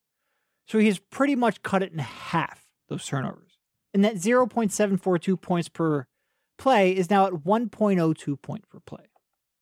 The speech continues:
which is better than most teams' half-court offense. Again, these are, this is point per play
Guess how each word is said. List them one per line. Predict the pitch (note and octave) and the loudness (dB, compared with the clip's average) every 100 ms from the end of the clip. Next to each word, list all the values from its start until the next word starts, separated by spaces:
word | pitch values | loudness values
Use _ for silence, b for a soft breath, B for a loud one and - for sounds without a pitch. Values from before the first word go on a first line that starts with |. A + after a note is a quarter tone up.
| _ _ | _ _
which | - F#3 G3+ | -4 0 0
is | A#3+ G3+ F#3+ F3+ D3+ _ | 2 4 4 2 -4 _
better | A3+ A3+ A3+ | 2 4 4
than | G3+ G3 | 4 4
most | F#3 - | 2 0
teams' | F3+ E3 E3 | -2 0 0
half-court | D3+ - D3 D3+ | -2 -2 -6 -4
offense. | D#3 - _ - | -6 -10 _ -14
Again, | - F3+ E3 | -2 0 2
these | F3 E3+ | 2 0
are, | F3 | -2
this | E3+ | -2
is | D#3+ C#3+ _ _ _ _ - | -2 -4 _ _ _ _ -2
point | A#3+ C4 | 0 0
per | - | -4
play | G#3 - F3+ D3+ D3 | -6 0 0 0 -2